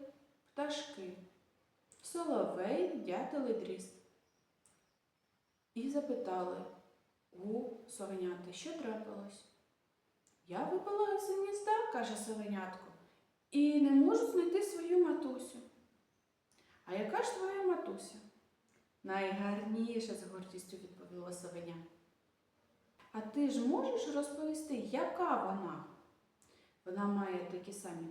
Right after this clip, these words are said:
очі, голову, дзьоб, вушка, як і я».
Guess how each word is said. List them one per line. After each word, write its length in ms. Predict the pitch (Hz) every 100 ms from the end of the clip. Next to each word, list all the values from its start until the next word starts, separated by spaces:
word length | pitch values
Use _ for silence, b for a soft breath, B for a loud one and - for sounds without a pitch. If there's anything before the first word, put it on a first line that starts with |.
| - - -
очі, 960 | 202 226 233 220 214 214 202 - - -
голову, 1080 | 170 170 190 220 226 220 190 180 180 180 -
дзьоб, 800 | - 180 185 220 233 226 - B B B B -
вушка, 760 | 190 233 254 - - 220 - -
як 340 | 240 302 359 311
і 80 | 277
я». 360 | 220 - -